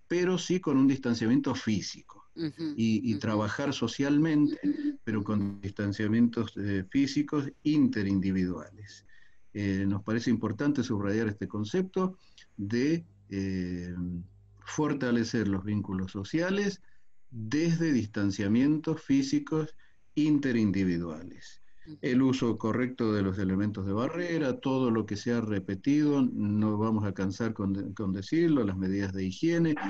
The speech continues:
Speaker 1: las sabe todo el mundo, todo el mundo es consciente, eh, y las conoce, aunque no todo el mundo las aplica, desgraciadamente, pero sí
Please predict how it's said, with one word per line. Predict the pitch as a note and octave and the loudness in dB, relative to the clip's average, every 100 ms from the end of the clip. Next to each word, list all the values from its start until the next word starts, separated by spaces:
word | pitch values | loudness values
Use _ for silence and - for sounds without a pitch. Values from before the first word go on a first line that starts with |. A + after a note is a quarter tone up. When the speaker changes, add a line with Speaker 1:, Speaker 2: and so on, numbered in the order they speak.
| - D3 | -2 0
Speaker 1:
las | A#2+ B2+ A#2+ - | 2 4 2 -2
sabe | C3+ A#2 G#2+ | -2 2 2
todo | G2+ A#2+ G#2+ F#2 | 0 0 2 2
el | G2 | 4
mundo, | C#3+ E3 D#3+ C#3+ C3+ - | 4 4 4 2 -2 -2
todo | D3 A#2 | 0 2
el | G#2 | 2
mundo | G2+ G#2+ G2 | 2 2 2
es | F#2+ | -2
consciente, | - G2 G2+ - E3 D#3+ D3 C#3 C#3+ C#3 - - - _ | -4 -4 -4 0 2 4 4 2 -2 -4 -16 -20 -20 _
eh, | G#2+ G#2 G2 G2 F#2 F#2 F#2 | -2 0 2 2 2 0 -2
y | G2+ G2+ | -2 0
las | G#2 | -2
conoce, | - C3 D3+ D#3+ D3 - D#3+ E3+ | -2 0 2 2 0 -2 -2 0
aunque | B2 A#2 G#2 A2 A2 _ | 0 2 2 0 -4 _
no | A2 A#2+ | 2 2
todo | A#2 A#2 A2 | 2 0 2
el | G#2 | 2
mundo | G2+ G2+ G2+ F#2+ | 2 2 2 0
las | G2+ G#2 | -2 -2
aplica, | D3 E3+ F#3+ E3+ D3 | -4 -2 -2 0 -2
desgraciadamente, | A#2 G#2 G2 G2+ B2 D3+ E3+ D#3 C#3 D#3 D#3 - - - - | 0 -2 -4 -2 0 2 2 4 2 0 -6 -8 -20 -20 -6
pero | C#3+ D#3 | -2 -2
sí | D3 E3 E3+ F#3 | 0 2 2 0